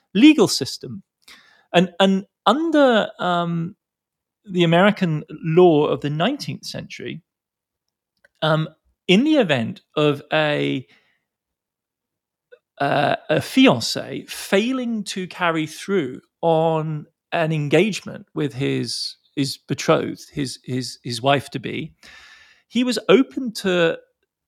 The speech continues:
legal liability in the form of a suit for breach of promise.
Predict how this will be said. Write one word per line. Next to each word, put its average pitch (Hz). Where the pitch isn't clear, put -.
legal 269
liability 127
in 151
the 175
form 180
of 175
a 165
suit -
for 170
breach 165
of 170
promise. -